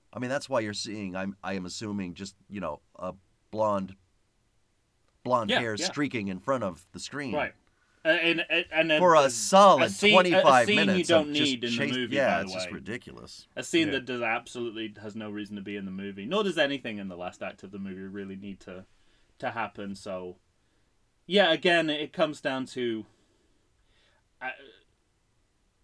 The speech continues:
Speaker 2: <laughs> Poltergeist two just, just kind of, it, it, it,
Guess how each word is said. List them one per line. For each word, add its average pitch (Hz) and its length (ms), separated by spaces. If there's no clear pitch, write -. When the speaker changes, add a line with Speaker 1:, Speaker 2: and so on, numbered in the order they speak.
Speaker 2:
<laughs> 208 360
Poltergeist 175 580
two 139 180
just, 139 580
just - 340
kind 139 200
of, 123 260
it, 143 200
it, 139 240
it, 143 180